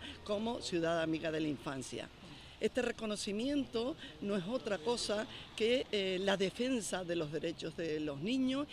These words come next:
y sobre todo el derecho de participación, y que, que es el que engrana todos los demás derechos dentro de las actividades que ellos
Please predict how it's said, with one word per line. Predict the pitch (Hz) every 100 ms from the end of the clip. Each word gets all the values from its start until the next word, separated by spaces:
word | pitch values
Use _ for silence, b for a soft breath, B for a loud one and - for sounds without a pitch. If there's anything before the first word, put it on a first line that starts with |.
| B B
y | 220
sobre | - 180 170
todo | - 208 226
el | 220 170
derecho | 160 160 180
de | 160
participación, | 147 151 156 143 151 143 - 165 139 - B B B B B -
y | 208 196 190 190 202
que, | - 214
que | 214 247 240 254
es | 247
el |
que | - 208
engrana | 190 180 220 247 226
todos | - - 254 254
los | 226 175
demás | 175 190 175
derechos | 190 185 - 226 254 -
dentro | 175 214 226 214
de | 202
las | 165
actividades | 160 151 151 147 160 175 190 B B B
que | -
ellos | 180 175 196 190